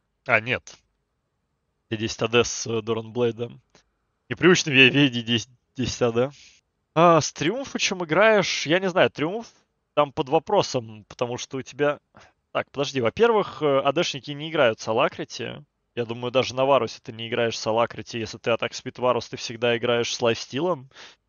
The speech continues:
Он тебе дает еще и Х П, дает тебе дополнительный скейлинг. Коп де Грейс.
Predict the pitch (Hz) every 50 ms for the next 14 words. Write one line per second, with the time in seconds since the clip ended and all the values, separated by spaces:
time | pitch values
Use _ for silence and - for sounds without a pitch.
0 | _ - 123 110 - - 120 123 120 123 127 131 - 127 - - 135 127 113 -
1 | 120 - - 139 151 - 180 135 117 - - 117 117 - - 120 117 123 120 -
2 | - 113 113 113 - - - - 143 151 147 143 127 - - 143 139 135 135 135
3 | 135 120 131 139 156 165 165 - - - - -